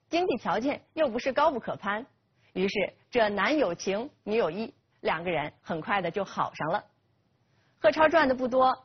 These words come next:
叶文为了贴补，很快的就跟着几个姐妹去走穴了。这叶文素颜是一种美，打扮起来更有一种让男人神魂颠倒的媚气，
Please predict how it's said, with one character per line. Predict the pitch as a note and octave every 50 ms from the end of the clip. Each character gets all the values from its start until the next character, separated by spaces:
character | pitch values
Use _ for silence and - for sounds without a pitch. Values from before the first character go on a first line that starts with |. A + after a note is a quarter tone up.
| _ _ _ _
叶 | - C4+ B3+
文 | A#3+ B3
为 | C4 B3+
了 | A3 G#3+
贴 | - - C4+ B3+
补， | B3 F#3+ D#3+ A2 - - - _ _ _
很 | - - F#3 F#3
快 | F#3 C4+ C4 B3
的 | G#3 G3+ G3
就 | G3 A3
跟 | G#3 A#3 A#3
着 | A3+ G3+
几 | - E3+
个 | E3 G#3
姐 | G#3 - F3+ -
妹 | F3 G3 F#3+ F#3
去 | - G#3+
走 | G3 F3 A#2
穴 | E3 - - A#3+ G#3+
了。 | E3+ - - - _ _ _ _ _ _ _ _ _ _
这 | - A3+
叶 | A#3 B3 A3+ F#3+
文 | E3 D3 D3 - A3 - - _ _ _ _ _ _ _
素 | - - - F4+ D#4 A#3+
颜 | G3 E3+ E3 F3+
是 | - G3+
一 | F3+ E3+
种 | E3 E3+ D#3+
美， | E3+ D#3+ C3+ - - _ _ _ _ _ _ _ _ _
打 | - C4 G#3 F#3 F3+
扮 | G3+ D#4 G4
起 | F#4 - - G#3
来 | D#3+ D3+ D3 C#3+ - - _ - _
更 | - G#4 A4 G#4
有 | E4 A#3 F#3+ G#3
一 | B3 C#4
种 | - A#3 F3+ E3 - - -
让 | - E4 D#4 C#4+
男 | C#4 C#4+ C#4+
人 | C#4 D#4
神 | D4 - - A3 F#3+ A#3+
魂 | - - B3+ C4+ D4+
颠 | - F4 F4+ F#4 E4+
倒 | G#3+ E3+ -
的 | F3
媚 | F3 A3+ E4 F#4+ D4 G3
气， | - - - E3 -